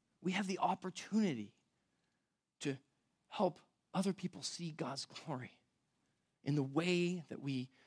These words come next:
relate, in the way that we redirect their ideas and thoughts to the, through this gospel lens, right? We go, "Are you thinking about that the right way?" Right? Like, let, let me,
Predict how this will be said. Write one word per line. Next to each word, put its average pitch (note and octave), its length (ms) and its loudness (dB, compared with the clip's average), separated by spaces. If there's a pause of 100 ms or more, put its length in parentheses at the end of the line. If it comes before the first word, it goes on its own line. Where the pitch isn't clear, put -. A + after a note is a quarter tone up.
(180)
relate, A#2+ 580 2 (380)
in A#2 80 2
the B2 60 4
way A#2+ 100 6
that A2+ 80 0
we G#2 220 -6
redirect C#3+ 520 0
their A2 220 -2
ideas D#3+ 480 4
and A#2+ 120 -8
thoughts - 760 4
to C#3+ 100 -12
the, A2 120 -12
through G3 220 4
this E3+ 160 8
gospel F3+ 500 6
lens, G3 380 6
right? A3 140 8
We G#3 80 6
go, F3 100 4 (540)
"Are F3 60 4
you F#3+ 100 10
thinking A3+ 340 4
about E3 260 0
that B2 200 -6
the A#2+ 60 -8
right B2 260 -8
way?" - 260 -10
Right? F#3 220 4
Like, G3+ 140 6
let, A3 160 0
let G#3+ 80 8
me, C4 160 8